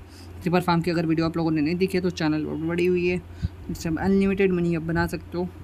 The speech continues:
अभी हम grind वगैरह नहीं कर रहे हैं यार, क्योंकि अगर हम grind करेंगे तो आराम से हम billionaire बन जाएंगे एक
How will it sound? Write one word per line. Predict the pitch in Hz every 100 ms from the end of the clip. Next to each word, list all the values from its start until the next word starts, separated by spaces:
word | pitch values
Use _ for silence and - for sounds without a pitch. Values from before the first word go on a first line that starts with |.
| - - - - -
अभी | 185
हम | 185 180
grind | 175 180
वगैरह | 180 185 185
नहीं | 180 190
कर | 202
रहे | 196 196
हैं |
यार, | 202
क्योंकि | 208 180 175 196 - - - -
अगर | 196 196
हम | 202
grind | 160 170 180
करेंगे | 165 175 180
तो | 175
आराम | - 190 196 208 220
से | 214
हम | 214
billionaire | 175 170 170 175 170
बन | 165
जाएंगे | 165 165 160 165 160
एक | 170